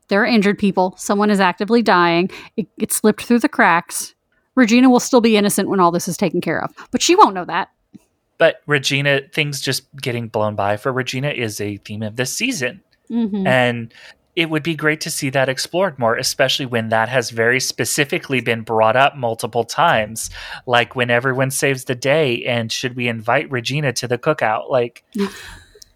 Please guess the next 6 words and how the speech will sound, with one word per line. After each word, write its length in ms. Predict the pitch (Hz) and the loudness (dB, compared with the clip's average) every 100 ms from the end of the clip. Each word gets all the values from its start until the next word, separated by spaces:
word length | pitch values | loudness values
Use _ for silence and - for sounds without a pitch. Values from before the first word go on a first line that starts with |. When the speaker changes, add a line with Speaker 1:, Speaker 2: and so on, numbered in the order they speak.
| _ - - _ _ _ | _ -20 -20 _ _ _
Speaker 1:
Yeah. 460 | 233 196 185 175 170 - 139 | -6 -2 -2 -4 -10 -14 -10
Speaker 2:
uh. 440 | 135 131 123 117 - - - - _ - - - | -6 -6 -6 -10 -14 -20 -20 -20 _ -20 -12 -4
Speaker 1:
I 120 | 262 | -2
know. 200 | 180 175 _ _ | -4 -8 _ _
It 120 | 269 262 | -4 -2
just, 320 | 320 - | -2 -6